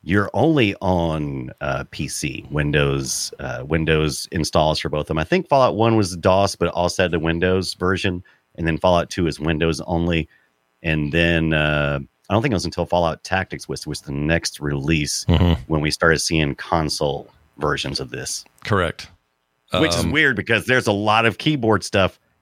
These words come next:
Speaker 1: even like, uh, like rotating your character around. I don't know if
Speaker 2: Mm-hmm.
Speaker 1: it even affects the, the gameplay or any, anything.
Speaker 2: I don't know.
Speaker 1: Uh, but you can rotate your character around so that it's facing the enemy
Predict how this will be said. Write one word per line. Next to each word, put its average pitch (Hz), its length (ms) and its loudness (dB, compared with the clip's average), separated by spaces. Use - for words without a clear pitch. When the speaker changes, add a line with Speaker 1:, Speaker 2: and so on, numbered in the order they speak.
Speaker 1:
even 113 280 2
like, 110 300 0
uh, 90 340 2
like 95 240 0
rotating 117 400 2
your 101 100 0
character 113 520 2
around. 120 380 2
I - 40 0
don't 113 120 4
know 107 60 4
if 90 60 2
Speaker 2:
Mm-hmm. 98 80 -2
Speaker 1:
it 98 40 0
even 82 140 -2
affects - 680 -6
the, 73 220 -6
the - 80 -2
gameplay 87 480 0
or 147 60 0
any, 160 200 -2
anything. 170 520 -2
Speaker 2:
I 87 80 -2
don't 78 120 -2
know. 85 240 0
Speaker 1:
Uh, 92 280 0
but 92 160 0
you 104 100 2
can 95 180 0
rotate 95 440 0
your 98 100 -2
character 92 580 -2
around 95 360 0
so 85 100 -4
that 76 80 -2
it's 71 120 -6
facing 90 420 -2
the 82 140 -2
enemy 92 420 2